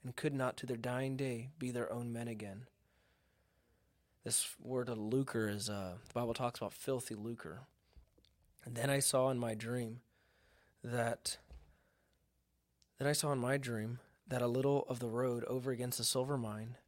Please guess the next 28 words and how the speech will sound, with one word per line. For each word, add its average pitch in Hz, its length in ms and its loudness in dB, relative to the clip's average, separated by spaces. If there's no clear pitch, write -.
stood 131 380 2
Demas, 131 600 0
gentlemanlike, 127 840 2
to 160 100 2
call 147 300 4
passengers 131 760 -2
to 123 100 -6
come 127 300 -4
and 113 140 -2
see, 123 420 0
who 170 160 6
said 160 280 8
to 156 60 2
Christian 151 440 2
and 127 60 0
his 127 140 -2
fellow, 135 440 4
"Hey, 190 380 2
turn 175 340 2
aside 170 380 4
hither, 170 280 2
and 135 80 2
I 143 80 4
will 160 160 8
show 160 220 4
you 170 200 6
a 143 60 4
thing." 139 480 -2